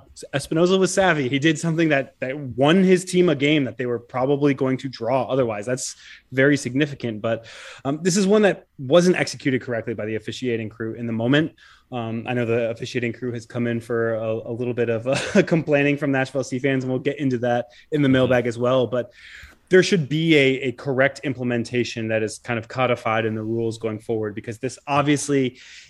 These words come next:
Speaker 1: even if it was w-, within the bounds of the rules, it kind of,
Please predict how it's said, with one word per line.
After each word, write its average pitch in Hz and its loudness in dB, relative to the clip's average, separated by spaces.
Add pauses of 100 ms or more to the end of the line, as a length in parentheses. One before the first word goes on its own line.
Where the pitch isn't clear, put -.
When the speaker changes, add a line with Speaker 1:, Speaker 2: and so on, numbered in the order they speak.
(100)
Speaker 1:
even 247 6
if 175 2
it 165 2
was 147 2 (340)
w-, 135 0
within 147 2
the 147 6
bounds 131 -4
of 120 -8
the 123 -4
rules, 117 -4
it 117 -14
kind 123 -4
of, 113 -6